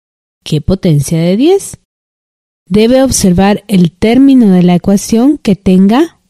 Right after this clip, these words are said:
mayor cantidad de decimales.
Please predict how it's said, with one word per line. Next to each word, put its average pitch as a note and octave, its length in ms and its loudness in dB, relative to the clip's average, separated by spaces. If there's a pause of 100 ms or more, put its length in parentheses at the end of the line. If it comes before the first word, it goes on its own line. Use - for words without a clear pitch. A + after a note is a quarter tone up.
mayor F3 720 2
cantidad E3+ 540 2
de F3 100 2
decimales. A3+ 840 0